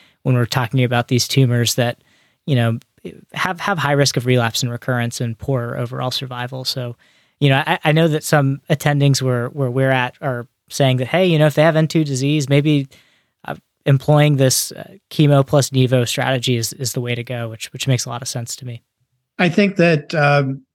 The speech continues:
Speaker 2: one ongoing question with Checkmate eight sixteen is whether it should redefine what we consider resectable. Because I think, yes,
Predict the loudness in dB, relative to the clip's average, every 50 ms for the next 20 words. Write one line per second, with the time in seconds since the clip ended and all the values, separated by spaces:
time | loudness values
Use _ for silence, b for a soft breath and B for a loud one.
0 | _ -10 -6 -2 0 2 4 4 4 6 6 6 4 4 2 0 -2 _ _ _
1 | _ _ _ _ _ _ _ _ _ -4 0 2 4 4 4 4 4 2 2 0
2 | 0 -2 0 0 2 0 0 -2 -4 -4 -2 -2 0 0 0 0 -2 -2 -4 -2
3 | -2 -2 0 0 -2 0 0 0 -2 -2 -4 -4 -6 -6 -6 -8 -8 -4 0 4
4 | 4 6 6 6 6 6 4 4 2 0 -2 B B B B B B B B B
5 | B B B B B _ _ _ _ _ _ _ _ -4 0 2 4 4 6 6
6 | 6 6 6 6 4 2 2 0 0 0 2 2 4 4 4 2 0 -2 -2 -2
7 | 0 2 2 2 0 0 -2 -4 -6 -8 -8 -6 -4 0 0 0 0 0 0 -2
8 | 0 0 0 2 2 2 2 2 0 -2 0 0 0 0 0 -2 -4 -8 -12 -12
9 | -12 -16 -18 _ _ _ -4 -2 0 2 2 2 2 2 0 -2 -4 -4 -4 -4
10 | 0 2 2 2 2 0 0 2 2 2 2 0 -6 -8 -8 -10